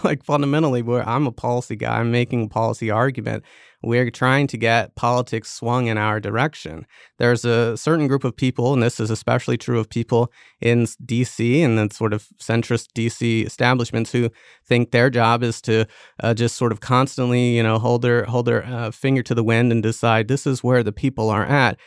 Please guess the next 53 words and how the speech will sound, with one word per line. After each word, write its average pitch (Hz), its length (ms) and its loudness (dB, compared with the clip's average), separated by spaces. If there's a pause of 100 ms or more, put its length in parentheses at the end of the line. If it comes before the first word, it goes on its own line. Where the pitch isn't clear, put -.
(140)
And 127 160 0
then 143 120 4
there 143 100 4
are 127 100 4
people 120 300 0
who 120 60 4
are 120 100 4
trying 123 280 0
to 131 80 -8
push. - 360 -2 (320)
And 117 300 -2
that's 139 220 -2
what 151 100 2
I'm 180 140 4
trying 107 280 0
to - 100 -10
do. 127 300 -10 (120)
You 117 100 0
know, 113 120 2
I'm 135 80 2
trying 127 240 0
to - 80 -6
push 143 320 -2
people 117 380 -2
in 120 120 -2
the 120 60 -2
direction 113 440 -2
of 107 100 -4
good 110 180 -2
policy. 131 540 -2
So 117 280 0 (340)
I 135 100 -4
don't 175 260 2
really, 143 360 4
like, 120 240 0
at - 160 -6
the 127 100 2
end 139 140 4
of 117 80 -2
the 113 60 -4
day, 120 260 2
care, 120 560 -2 (400)
like, 127 220 2
whether 120 580 2
people 120 360 -4
are 110 160 2
here 123 380 0
currently 117 540 0
or 107 140 0
not. 131 420 -2 (300)
Um, 117 320 0
and, 123 220 -2
and 123 260 -2